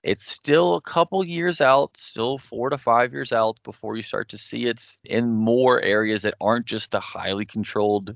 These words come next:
areas. But whenever I saw that, I paused and thought about it. I said, "You know what? I agree. I, I think we, we're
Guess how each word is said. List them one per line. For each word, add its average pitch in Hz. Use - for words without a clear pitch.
areas. 101
But 165
whenever 202
I 214
saw 190
that, 202
I -
paused 160
and 165
thought 165
about 170
it. 185
I 170
said, 175
"You 165
know 170
what? 202
I 139
agree. 127
I, -
I 101
think 135
we, 113
we're 104